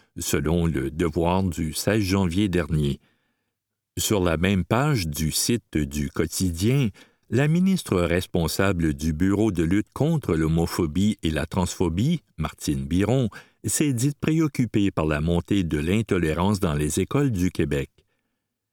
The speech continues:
Elle a ajouté qu'il y avait encore du travail à faire et que le discours haineux n'a pas sa place au Québec. On aurait aimé des commentaires qui les engagent un peu plus et laissent entendre,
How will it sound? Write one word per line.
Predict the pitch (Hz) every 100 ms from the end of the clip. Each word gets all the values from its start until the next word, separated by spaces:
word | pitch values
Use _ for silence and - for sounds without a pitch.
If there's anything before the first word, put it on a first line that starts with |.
| -
Elle | 80 76
a | 73 78
ajouté | - 82 73 69 - 107 113
qu'il | - 82
y | 78
avait | 80 76
encore | 78 80 - 101 95
du | 82
travail | 76 80 78 78 71
à |
faire | 78 - 85 95 95 - - _ -
et | 143
que | 139 120
le | 101 101
discours | 92 147 - 123 95
haineux | 78 78 85 107
n'a | 113 123
pas | 165
sa | 147 107
place | 92 80 78
au | 87
Québec. | 76 76 69 65 - - _ _ _ _ _ _ _ _ _ -
On | 117 151
aurait | 160 156 147
aimé | 147 120 120
des | 90 78
commentaires | - 82 78 76 87 90 -
qui | -
les | 73 80
engagent | 87 85 82 92 92
un | 101
peu | 98 120
plus | 95 107 110 107
et |
laissent | 92 101 -
entendre, | 87 - 113 147 107 78 73